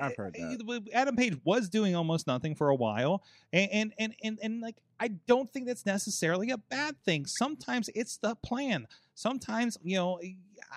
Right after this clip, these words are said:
Speaker 2: I, I, I don't get as suspicious when people disappear off my T V for a little bit at A E W,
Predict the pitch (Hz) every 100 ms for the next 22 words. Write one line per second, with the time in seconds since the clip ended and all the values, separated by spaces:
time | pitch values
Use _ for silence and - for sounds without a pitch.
0 | 139 - 151 - 170 - 170 190 285 269
1 | 196 180 196 - 165 165 - 147 - 165
2 | 160 151 - 143 - 156 143 117 160 180
3 | 156 - 165 151 151 135 - 139 147 135
4 | 131 123 120 117 107 113 104 104 135 196